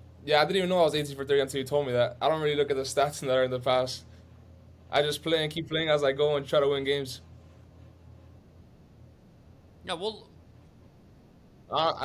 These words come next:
Speaker 1: I, I didn't know
Speaker 2: so,
Speaker 1: that.
Speaker 2: so then, so then, and yes, it was ridiculous. It was a ridiculous run. I would have hated
Speaker 1: <laughs>
Speaker 2: pitching against you right then. I would have made up new arm angles and new things to try if, if I were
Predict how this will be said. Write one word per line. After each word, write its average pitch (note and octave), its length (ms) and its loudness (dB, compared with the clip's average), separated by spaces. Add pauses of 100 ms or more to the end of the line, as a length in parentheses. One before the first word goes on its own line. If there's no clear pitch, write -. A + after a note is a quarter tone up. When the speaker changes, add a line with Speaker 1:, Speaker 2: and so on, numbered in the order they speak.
(220)
Speaker 1:
I, A#2+ 60 -10
I C3+ 40 -6
didn't A#2+ 180 -6
know B2+ 60 -6
Speaker 2:
so, C3+ 120 -2
Speaker 1:
that. D#3+ 80 -8
Speaker 2:
so F#3 200 -10
then, E3+ 300 -6
so F3 200 -12
then, D#3 280 -8
and C3+ 160 -10
yes, B2 280 -10
it A#2+ 40 -12
was A2+ 180 -16
ridiculous. G#2 520 -12
It G#2 60 -12
was G#2 140 -14
a A2 60 -12
ridiculous G#2 580 -14
run. G2+ 180 -12
I G#2+ 80 -4
would A#2 140 -8
have A2+ 100 -12
hated B2+ 360 -6
Speaker 1:
<laughs> - 20 -14
Speaker 2:
pitching A#2+ 300 -10
against G#2 360 -10
you G#2 120 -14
right F#2 240 -10
then. F2 220 -14 (380)
I A2 80 -8
would B2+ 120 -8
have A#2+ 100 -10
made B2 220 -8
up C#3 140 -8
new C3+ 180 -10
arm A#2+ 220 -6
angles A2+ 440 -8
and G#2 140 -14
new G#2+ 160 -12
things G#2 340 -14
to F#2+ 100 -20
try F#2+ 380 -8
if, F2+ 120 -10 (100)
if F#2 200 -16
I G2 140 -10
were G2 220 -14